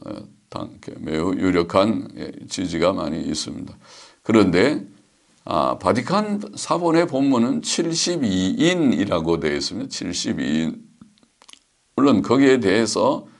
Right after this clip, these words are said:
고대적인, 어, 지지도 꽤 상당히 있습니다마는, 여하튼 서로 본문이 다르다. 신의 본문, 신의 사본의 본문과 바티칸 사본의 본문이 다르다. 누가복음 십사 장 오 절에 보면,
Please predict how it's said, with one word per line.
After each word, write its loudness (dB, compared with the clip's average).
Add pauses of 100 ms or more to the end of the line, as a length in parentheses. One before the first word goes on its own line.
(300)
고대적인, 0
어, -6 (520)
지지도 -2 (220)
꽤 4
상당히 -2
있습니다마는, -2 (400)
여하튼 4 (300)
서로 4
본문이 0
다르다. -2 (240)
신의 0
본문, -4
신의 -2
사본의 0
본문과 0 (200)
바티칸 0
사본의 -2
본문이 -8
다르다. -12 (380)
누가복음 4
십사 2
장 2
오 0
절에 2
보면, -4